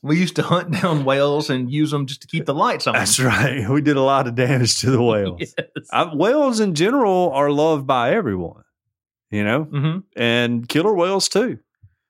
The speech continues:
Speaker 2: That's how SeaWorld made its money all those <laughs> years. People love to go see 'em.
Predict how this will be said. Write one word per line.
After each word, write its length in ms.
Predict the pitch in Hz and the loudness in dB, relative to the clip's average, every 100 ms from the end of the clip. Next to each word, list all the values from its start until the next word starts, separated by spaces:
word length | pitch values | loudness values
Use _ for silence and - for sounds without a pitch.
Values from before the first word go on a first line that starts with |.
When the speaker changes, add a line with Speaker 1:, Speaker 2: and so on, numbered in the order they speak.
| _ _ _ | _ _ _
Speaker 2:
That's 160 | 117 139 | -4 0
how 160 | 160 | 0
SeaWorld 560 | 160 165 202 175 131 117 | 0 0 0 0 0 0
made 220 | 123 120 | -2 -2
its 140 | 117 | -2
money 340 | 120 117 110 110 | 0 -2 0 0
all 160 | 110 | 0
those 240 | 113 101 143 | 0 0 0
<laughs> 0 | |
years. 300 | 131 117 - | 0 -2 -4
People 380 | 151 165 165 175 | -4 -4 -2 0
love 240 | 220 208 | 0 0
to 80 | 135 | -2
go 240 | 107 113 101 | 0 0 -2
see 320 | - 95 95 | -4 -8 -10
'em. 140 | 92 | -14